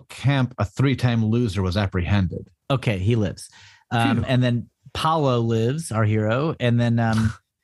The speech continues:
Speaker 1: <laughs>
Speaker 2: Ben Urich is not scared off. "I'm gonna find out where Matt Murdock is and what he has become." And that's how the issue ends.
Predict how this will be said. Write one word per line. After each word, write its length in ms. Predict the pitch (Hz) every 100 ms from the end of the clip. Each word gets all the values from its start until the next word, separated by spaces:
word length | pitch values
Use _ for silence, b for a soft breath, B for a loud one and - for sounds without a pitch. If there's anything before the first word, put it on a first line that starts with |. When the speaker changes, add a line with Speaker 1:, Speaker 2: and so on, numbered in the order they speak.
| _
Speaker 1:
<laughs> 400 | _ _ _ _
Speaker 2:
Ben 220 | 135 135
Urich 420 | 131 143 147 139 -
is 200 | 131 113
not 260 | 127 170 170
scared 380 | - - 185 180
off. 360 | 175 95 85 - _ _ _ _ -
"I'm 100 | 123
gonna 180 | 135 139
find 240 | 147 139
out 80 | 139
where 120 | 131
Matt 240 | 131 131 123
Murdock 360 | 127 113 107 110
is 140 | 98
and 80 | 101
what 120 | 110
he 80 | 117
has 160 | 113 104
become." 420 | 110 - 110 90
And 100 | 82
that's 160 | 95 -
how 100 | 101
the 160 | 92
issue 260 | 98 - 87
ends. 440 | 87 85 - -